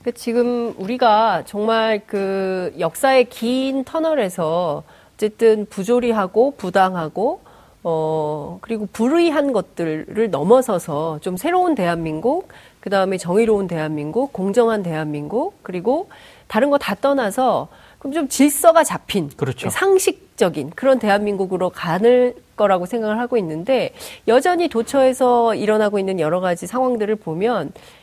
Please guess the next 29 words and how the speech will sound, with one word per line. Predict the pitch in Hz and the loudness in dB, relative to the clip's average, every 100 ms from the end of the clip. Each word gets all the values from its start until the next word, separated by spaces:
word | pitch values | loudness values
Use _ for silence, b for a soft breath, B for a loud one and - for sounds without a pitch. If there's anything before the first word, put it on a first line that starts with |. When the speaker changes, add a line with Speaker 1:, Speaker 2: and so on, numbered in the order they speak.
| B | B
Speaker 1:
이게 | - - | -20 -10
나라가 | 156 170 190 | -6 -4 -4
바뀐 | - - 208 | -8 -8 -6
게 | 190 | -6
맞나? | 156 147 170 180 247 b b b _ - | -6 -10 -10 -12 -14 b b b _ -6
옛날로 | 190 190 233 226 | -2 2 2 2
다시 | 185 170 | -2 -4
돌아가고 | 196 208 202 196 | 0 0 0 -4
있는 | 175 175 | -4 -4
것은 | 170 - | -6 -6
아닌가? | 147 170 190 233 - - | -8 -6 -2 -4 -4 -6
Speaker 2:
네. | 123 101 | -6 -2
Speaker 1:
라는 | 196 208 220 220 214 208 B B B | -2 2 2 2 0 -6 B B B
걱정들이 | - 185 285 269 202 160 175 185 | -12 -2 2 2 0 -2 -4 -4
도처에서 | 208 214 247 220 202 | -4 0 0 0 0
나오는 | 165 185 190 | -2 -2 -2
것 | 170 | -4
같습니다. | 147 - 180 156 151 147 B B - | -6 -8 -8 -4 -4 -6 B B -2
어른들도 | 175 190 175 160 160 | 0 0 -2 -6 -6
그렇고요. | 180 202 - 208 220 | -6 -6 -4 -4 -4
직장에서도 | 214 - 254 226 202 190 | -4 2 4 4 0 -6
그렇고요. | - 175 170 - 233 196 | -6 -6 -6 -4 -2 -2
점심 | 196 220 254 | -4 -4 -4
식사하시면서도 | 240 - 226 226 226 214 196 | -4 0 0 0 -2 -2 -2
"야, | 170 | -4
이거 | 175 180 | -4 -6
어떻게 | - 277 | -4 -2
되는 | 262 240 | 0 0
거야?" | 202 | -2